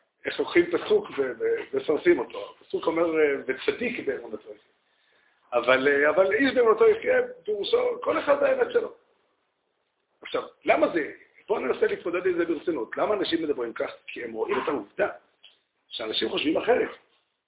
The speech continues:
זאת אומרת, כל, יש אמת אחת. האמת האחת היא, היא, היא לא אותו אמת,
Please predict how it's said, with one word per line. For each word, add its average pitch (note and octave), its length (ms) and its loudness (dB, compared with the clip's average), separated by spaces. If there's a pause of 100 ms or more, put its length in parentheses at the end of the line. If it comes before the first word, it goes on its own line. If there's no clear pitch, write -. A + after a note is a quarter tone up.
(1200)
זאת - 120 -4
אומרת, - 220 6
כל, G#3+ 160 8
יש F#3 220 0
אמת E3+ 220 2
אחת. - 340 -4 (1160)
האמת G3+ 300 4
האחת A3+ 400 4
היא, - 100 -16
היא, D3+ 440 -10
היא C#3+ 140 -4
לא F3+ 60 0
אותו G#3 320 2
אמת, F4 220 -4